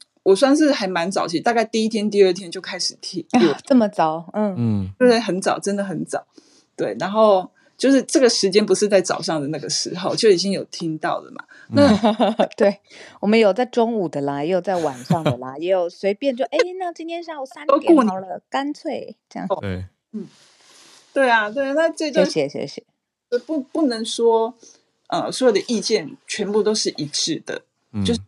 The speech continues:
Speaker 1: 我自己跟，跟两位或是跟一些分享的讲者。可是呢，
Speaker 2: 嗯。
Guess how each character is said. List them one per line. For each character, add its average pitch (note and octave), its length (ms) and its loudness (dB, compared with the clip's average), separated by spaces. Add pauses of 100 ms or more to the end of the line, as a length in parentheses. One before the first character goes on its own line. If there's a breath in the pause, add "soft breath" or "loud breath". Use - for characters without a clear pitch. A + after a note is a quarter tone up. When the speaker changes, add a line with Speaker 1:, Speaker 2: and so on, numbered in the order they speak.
Speaker 1:
我 F3 140 2
自 A3 240 -2
己 - 320 -8
跟， F#3+ 500 0 (360 loud breath)
跟 G3 180 0
两 D#3+ 180 -2
位 F#3 140 0
或 G3+ 120 2
是 G3 180 2
跟 F#3 240 -4
一 G3 40 -6
些 E3+ 240 0
分 F3 220 -8
享 G#2+ 160 -6
的 - 80 -6
讲 - 320 -10
者。 - 220 -8
可 G#3 100 -4
是 B3 200 0
呢， G3 220 0
Speaker 2:
嗯。 D#3+ 140 -12